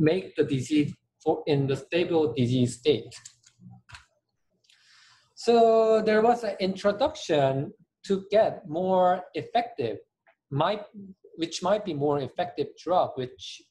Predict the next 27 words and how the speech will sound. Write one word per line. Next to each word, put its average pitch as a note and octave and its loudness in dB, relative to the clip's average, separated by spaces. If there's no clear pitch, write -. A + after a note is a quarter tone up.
we C#3+ -8
think D#3+ -6
is C3 -4
the A#2+ -10
peptide D#3+ -2
receptor C3+ -8
radionuclide B2 -6
therapy, A#2 -4
P C#3 -6
R A#2+ 0
R - -18
T. C#3 -10
And F3+ 2
it F#3+ 2
is G3 0
a F3 -8
cell C4+ 0
targeting, B3 -2
it F#3 -2
uses F#3+ -2
a D3 -2
cell G3+ 0
targeting G#3 -2
protein E3+ -6
ligand C#3 -4
as C3+ -2
an C#3 -8